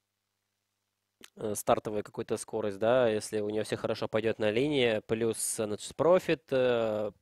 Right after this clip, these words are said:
Астрал будет постоянно из Луны вызывать этих иллюзий, которые очень сильно бьют. В общем, пока что смотрится опять как катка на двадцать минут. Я не уверен, конечно, но может быть.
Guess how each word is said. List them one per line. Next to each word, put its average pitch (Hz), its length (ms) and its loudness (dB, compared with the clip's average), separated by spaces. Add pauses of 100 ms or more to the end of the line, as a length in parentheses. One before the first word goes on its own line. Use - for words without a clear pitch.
(100)
Астрал 143 500 6
будет 151 260 -6
постоянно 135 420 2
из 120 100 0
Луны 131 260 -2
вызывать 120 480 2
этих 113 300 -6
иллюзий, 120 340 -2
которые 113 380 -4
очень 113 260 -8
сильно 113 300 -6
бьют. 110 320 -8 (1200)
В 131 60 -12
общем, 127 460 -10
пока 147 280 6
что - 140 -6
смотрится 143 420 -2
опять 131 220 -2
как - 120 -16
катка - 280 -2
на 101 80 -4
двадцать 107 240 0
минут. 147 260 -2
Я 113 180 -2
не 117 100 -4
уверен, 143 340 -2
конечно, 104 420 -8
но 117 240 -8
может 127 420 -12
быть. 107 340 -10